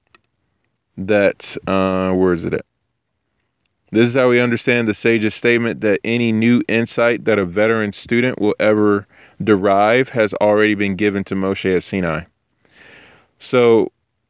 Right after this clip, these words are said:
you don't have this separate aspect from Hashem, basically. So when he's saying, "Call no man rabbi," make sure that you're not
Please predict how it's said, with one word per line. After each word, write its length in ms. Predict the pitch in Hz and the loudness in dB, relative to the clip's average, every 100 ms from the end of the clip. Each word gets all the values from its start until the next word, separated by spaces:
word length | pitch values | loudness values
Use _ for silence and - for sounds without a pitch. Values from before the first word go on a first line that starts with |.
| _ _ - | _ _ -10
you 180 | 101 120 | -2 0
don't 300 | 131 139 131 | 2 2 2
have 480 | 131 127 123 113 - | 0 0 0 0 -4
this 240 | 104 104 | -6 -6
separate 640 | - - 127 123 113 110 - | -6 -4 0 0 0 -4 0
aspect 580 | 110 110 - 98 92 - | 0 0 -2 -2 -2 -4
from 180 | 104 | -4
Hashem, 480 | 95 - 104 98 90 | -4 -6 -4 -4 -2
basically. 560 | 90 92 92 85 80 87 _ _ _ _ - | 0 -2 -4 -4 -4 -6 _ _ _ _ -10
So 200 | - 113 | -2 0
when 180 | 107 | 2
he's 180 | 107 113 | 0 0
saying, 320 | - 131 123 | 0 0 0
"Call 240 | 113 120 120 | 0 2 2
no 120 | 113 | 2
man 260 | 104 98 95 | 0 0 0
rabbi," 380 | 123 113 101 | 0 2 0
make 260 | 98 107 123 | 0 -2 -4
sure 500 | - 135 131 113 104 _ _ _ _ _ - | -4 0 0 0 -4 _ _ _ _ _ -4
that 360 | 110 107 95 - - _ _ _ _ | 2 4 2 -4 -20 _ _ _ _
you're 300 | 98 101 123 | -6 0 0
not 380 | 123 117 110 - | 2 0 0 -2